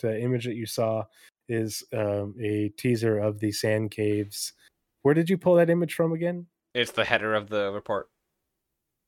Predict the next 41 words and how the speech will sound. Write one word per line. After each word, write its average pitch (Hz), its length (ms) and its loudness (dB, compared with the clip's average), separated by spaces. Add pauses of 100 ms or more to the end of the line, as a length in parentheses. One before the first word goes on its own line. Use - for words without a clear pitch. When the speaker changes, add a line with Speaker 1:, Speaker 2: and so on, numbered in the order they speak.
(300)
Speaker 1:
Was 123 180 -2
it 127 80 -4
the 127 100 -4
header 123 160 -4
of 127 60 -6
the 131 80 -4
report? 131 480 -6
Speaker 2:
Yep. 113 100 0
Speaker 1:
Okay. 101 260 -10 (460)
<laughs> - 60 -6 (2000)
I'm, 120 240 -2
I'm 120 160 -2
just 113 160 -8
looking 110 280 -4
at 104 80 0
our 104 100 -2
notes, 104 340 -4
so 101 180 -8
I 101 60 -4
didn't 104 300 -6
see 113 160 -8
the, 104 200 -6 (400)
haven't 107 200 -2
actually 104 400 -2 (400)
read 113 300 2
it 104 120 0
on 107 340 0 (180)
R 110 120 0
S 110 120 -6
I's 107 120 0
website. 107 460 -2 (640)
Um, 113 340 4 (100)
but 131 260 4
the, 123 260 4
the 117 140 0
s-, - 120 -6 (140)
uh, 113 340 0
establishing 156 640 4
the 117 200 2
visual 139 380 2
language, 107 540 -2